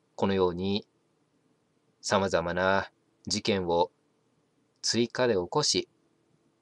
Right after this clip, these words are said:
逃亡したんじゃないでしょうか。日本政府には今後もこのゴーン被告に対して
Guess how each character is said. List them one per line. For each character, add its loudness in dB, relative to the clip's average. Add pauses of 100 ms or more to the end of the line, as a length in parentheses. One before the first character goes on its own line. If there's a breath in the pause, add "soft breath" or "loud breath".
(260)
逃 8
亡 4
し 0
た -2
ん -4
じ -4
ゃ -4
な -2
い 2
で 0
し 0
ょ 0
う -4
か。 -2 (1700)
日 2
本 2
政 0
府 -6
に -2
は 2
今 0
後 2
も 6 (240)
こ 2
の 4
ゴ 6
ー 4
ン -2
被 -8
告 -4
に -4
対 4
し 2
て 4